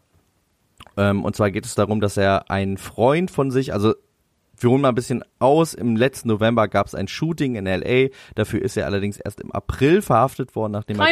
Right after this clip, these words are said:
Speaker 1: gerade von
Speaker 2: Fotoshooting, ne?
Speaker 1: Barbados zurückkam.
Speaker 2: Nicht, was ihr wieder denkt, ne?
Speaker 1: Mit,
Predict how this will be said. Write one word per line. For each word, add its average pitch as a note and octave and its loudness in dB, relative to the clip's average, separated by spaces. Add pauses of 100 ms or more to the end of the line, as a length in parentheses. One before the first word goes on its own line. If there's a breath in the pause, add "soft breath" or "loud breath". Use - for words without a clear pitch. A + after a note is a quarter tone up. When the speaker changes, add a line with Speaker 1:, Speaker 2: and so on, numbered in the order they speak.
Speaker 1:
gerade - -2
von F4+ 4
Speaker 2:
Fotoshooting, G3+ 2
ne? A#3 6
Speaker 1:
Barbados F3 0
zurückkam. D3 -6
Speaker 2:
Nicht, A3 -2
was A3 4
ihr A#3 -2
wieder G3 4
denkt, E3+ 0
ne? C4+ 2 (540 soft breath)
Speaker 1:
Mit, - -2